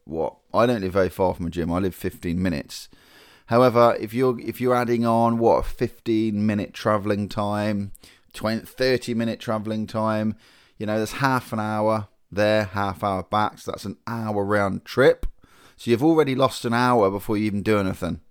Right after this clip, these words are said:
all right? So if you're time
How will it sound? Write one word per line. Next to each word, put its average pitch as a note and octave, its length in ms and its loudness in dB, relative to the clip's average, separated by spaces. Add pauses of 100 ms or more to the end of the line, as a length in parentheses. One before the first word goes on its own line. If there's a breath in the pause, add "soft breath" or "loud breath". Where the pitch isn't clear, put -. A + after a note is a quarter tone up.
(100)
all G2+ 100 -4
right? G2+ 200 2 (400 loud breath)
So A2 380 0 (120)
if G#2 220 -6
you're A2+ 380 0
time B2+ 720 0